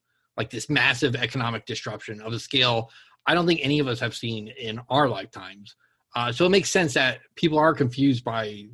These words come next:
the stock market's rise. Uh, you know,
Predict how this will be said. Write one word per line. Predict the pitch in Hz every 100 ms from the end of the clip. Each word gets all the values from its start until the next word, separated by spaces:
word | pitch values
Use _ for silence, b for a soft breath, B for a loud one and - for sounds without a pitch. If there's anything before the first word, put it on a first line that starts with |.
| 127
the | 113
stock | 123 120 131
market's | 120 101 -
rise. | 117 110 104 104 - b b b b 107
Uh, | - - - _
you | 147
know, | 123 107